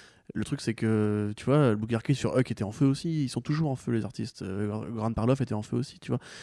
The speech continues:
Mais le scénario ne suit pas. Et Prodigy, moi, ça a vraiment l'air juste un, un énième ego trip où il va écrire l'histoire d'un mec qui est hyper fort en tout ce qu'il fait, ce que lui pense qu'il est, en fait,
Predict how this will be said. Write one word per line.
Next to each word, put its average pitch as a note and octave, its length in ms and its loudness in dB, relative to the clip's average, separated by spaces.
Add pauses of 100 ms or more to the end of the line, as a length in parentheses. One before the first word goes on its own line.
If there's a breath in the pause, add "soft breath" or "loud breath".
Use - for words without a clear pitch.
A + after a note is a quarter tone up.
(260 loud breath)
Mais A2 320 2 (520)
le B2+ 100 2
scénario C#3+ 420 4
ne E3+ 60 -4
suit - 160 -4
pas. G#2+ 300 0
Et G2+ 420 -2
Prodigy, A2 460 -2
moi, C3+ 100 2
ça G#2+ 140 -6
a - 20 -4
vraiment A2 180 -4
l'air A#2+ 120 -2
juste A#2 180 -6
un, A2 60 0 (380)
un A#2 120 -4
énième B2+ 260 2
ego A2+ 200 0
trip D3+ 280 -2 (440 soft breath)
où B2 100 0
il A#2 80 4
va A#2 80 6
écrire A#2 400 2
l'histoire A2+ 300 -2
d'un A2 100 0
mec A#2 240 0
qui A2+ 80 -6
est - 40 -2
hyper - 280 -4
fort A#2+ 160 0
en G#2+ 120 -4
tout - 120 -6
ce - 80 -6
qu'il - 140 -12
fait, A#2+ 240 0 (400)
ce - 160 -2
que - 100 0
lui B2 220 6
pense B2+ 240 -2
qu'il A#2 160 0
est, C#3+ 100 4
en B2+ 80 -4
fait, C3+ 220 -6